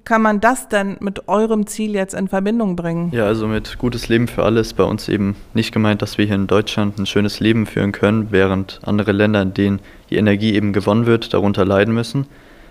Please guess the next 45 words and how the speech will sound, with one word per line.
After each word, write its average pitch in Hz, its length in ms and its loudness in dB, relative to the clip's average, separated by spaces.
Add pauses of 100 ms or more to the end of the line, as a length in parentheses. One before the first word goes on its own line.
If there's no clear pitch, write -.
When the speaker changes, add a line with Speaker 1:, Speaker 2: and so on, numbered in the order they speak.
Speaker 2:
So 101 160 -8
würde 113 160 4
mit 107 180 0
dem 101 100 0
Erfüllen 110 380 0
unseres 101 400 -4
Ziels, 113 300 2
bezahlbare 104 540 0
und 98 140 -4
saubere 101 380 -2
Energie, 95 420 -6
eben 95 300 -4 (300)
das - 100 -18
Problem 107 380 0
gelöst 107 340 0
werden, 110 220 2
dass - 280 -6 (460)
bei - 120 0
der 110 80 2
Verwendung 120 420 0
von 110 140 -2
unserem 107 280 -2
Strom 120 380 -2
beziehungsweise 98 680 -6
der 98 120 -4
Energie 98 440 -2 (460)
wir 104 80 -2
nicht 113 200 -2
darüber 110 280 0
nachdenken 110 440 0
müssen, 110 300 -4
dass 101 300 -4 (800)
andere 120 280 0
Menschen 117 380 -2
auf 107 120 -4
diesem 110 200 -8
Planeten 107 460 -4
für 104 180 -2
die 104 140 -4
Produktion 107 560 -4
dieser 107 200 -6
Energie 104 360 -2
eben 98 180 -2
leiden 98 260 -2
mussten. 98 340 -8